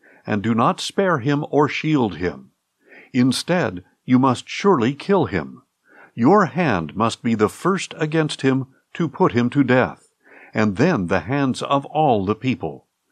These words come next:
Stone him to death for trying to turn you away from the Lord your God, who brought you out of the land of Egypt, out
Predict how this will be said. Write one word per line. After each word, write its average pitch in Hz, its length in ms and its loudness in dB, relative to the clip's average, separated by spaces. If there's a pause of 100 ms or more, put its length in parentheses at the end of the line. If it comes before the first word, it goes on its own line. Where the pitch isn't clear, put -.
(320)
Stone 202 380 0
him 151 240 0
to 139 120 2
death 104 540 0
for 113 180 0
trying 175 440 -2
to 139 120 2
turn 170 300 0
you 123 180 2
away 104 440 0
from 131 240 0
the 120 100 2
Lord 156 300 2
your 175 180 2
God, 127 480 0 (300)
who 151 160 0
brought 156 340 0
you 135 320 2
out 147 220 0
of 123 100 2
the 101 140 2
land 117 320 0
of 107 240 0
Egypt, 135 480 -6 (280)
out 170 300 -2